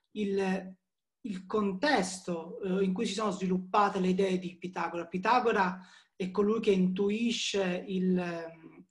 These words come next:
le note, intuisce il rapporto tra quelle che noi adesso chiamiamo note musicali. E poi siamo andati a vedere come la, un approfondimento scientifico, quindi andare a vedere, ok,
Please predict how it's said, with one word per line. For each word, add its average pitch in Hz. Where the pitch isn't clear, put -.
le 175
note, 214
intuisce 190
il 185
rapporto 190
tra 175
quelle 202
che 185
noi 202
adesso 202
chiamiamo 185
note 180
musicali. 180
E 233
poi 320
siamo 226
andati 208
a 214
vedere 226
come 208
la, 226
un 220
approfondimento 233
scientifico, 196
quindi 202
andare 190
a 180
vedere, 220
ok, 202